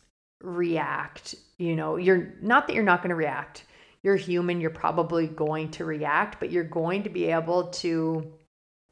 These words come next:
find that middle space, come back to your place of neutrality, not let your brain spiral out of control like you, you might have before. Okay. And I just, what this has taught me is that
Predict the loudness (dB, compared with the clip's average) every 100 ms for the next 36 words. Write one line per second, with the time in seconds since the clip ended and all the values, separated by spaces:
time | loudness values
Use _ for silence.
0 | _ _ _ _ _ -20 -20 -20 -20 _
1 | _ _ _ 0 4 6 6 4 2 0
2 | 0 -2 -2 2 2 2 -4 -12 -14 -6
3 | -4 2 2 2 -10 -4 -4 0 0 0
4 | -2 -4 0 2 4 2 0 -2 0 2
5 | 2 0 -2 -2 -2 -4 -4 -6 -8 0
6 | 2 2 0 -2 -4 -6 -8 -6 -2 0
7 | 0 0 -2 -2 -4 -6 -4 -2 -4 -6
8 | -10 -16 -18 -12 -6 -4 -4 -4 -6 -6
9 | -6 -6 -6 -8 -2 -2 0 -4 -12 -20
10 | -20 -2 2 4 2 0 0 -2 0 0
11 | -2 -12 -20 -20 -14 -12 -8 0 0 0
12 | 2 2 2 -4 -4 -4 -4 2 4 4
13 | 2 -2 0 -2 0 -2 -2 0 2 2
14 | 0 -4